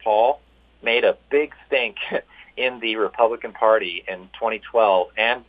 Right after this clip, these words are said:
and, uh, the prior election, um, he had so much influence in the caucus system that it scared them. And, uh,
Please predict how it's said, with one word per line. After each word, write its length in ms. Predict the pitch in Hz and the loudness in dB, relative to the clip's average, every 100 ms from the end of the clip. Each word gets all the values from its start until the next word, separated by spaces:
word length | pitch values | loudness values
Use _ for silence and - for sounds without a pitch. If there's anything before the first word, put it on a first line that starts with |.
| - | -6
and, 320 | 117 123 110 | -4 -2 0
uh, 280 | 98 87 - | 2 2 -2
the 60 | |
prior 320 | - 113 127 101 | 0 4 4 4
election, 440 | 85 80 - 80 80 _ _ _ _ - | 0 -4 -10 -14 -18 _ _ _ _ -2
um, 360 | 98 90 85 85 _ | 2 2 0 -10 _
he 200 | - 127 | -16 -2
had 220 | 127 117 - _ | 0 0 -2 _
so 160 | - 208 | 2 2
much 200 | 175 - | 0 -4
influence 460 | 123 - 78 82 - _ _ _ _ | -10 -10 -12 -12 -18 _ _ _ _
in 160 | 117 113 | -6 -6
the 80 | 101 | -2
caucus 440 | 113 113 - 120 - | 2 2 0 -8 -6
system 480 | 113 - 82 78 - _ _ _ - | -6 -4 -8 -8 -10 _ _ _ 2
that 260 | 107 92 - | 4 4 0
it 140 | 107 - - | -10 -12 -8
scared 340 | 107 90 82 | -2 0 -2
them. 120 | 71 - _ _ _ _ _ _ | -10 -18 _ _ _ _ _ _
And, 280 | 110 104 98 | 2 2 2
uh, 200 | 98 90 | 2 0